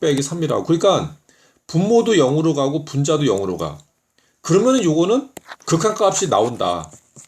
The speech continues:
그럼 이거는 극한값이 나오니까 시험에 이런 게 나겠지. 시험에는. 그러니까 분모가 영으로 가면서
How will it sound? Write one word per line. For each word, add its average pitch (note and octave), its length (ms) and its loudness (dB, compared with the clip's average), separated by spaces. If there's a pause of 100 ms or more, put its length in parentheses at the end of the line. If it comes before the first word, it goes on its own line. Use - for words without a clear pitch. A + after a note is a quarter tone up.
(1300)
그럼 A#2 160 -12
이거는 B2+ 180 -2
극한값이 C3+ 420 -6
나오니까 F2 360 -2
시험에 C#4+ 320 2
이런 E3 160 0
게 G3+ 80 -2
나겠지. F#2+ 680 -4 (460)
시험에는. F2 600 -8 (280)
그러니까 G#2 300 -6 (420)
분모가 F3 800 2 (140)
영으로 D#3 400 0
가면서 A#2 720 -2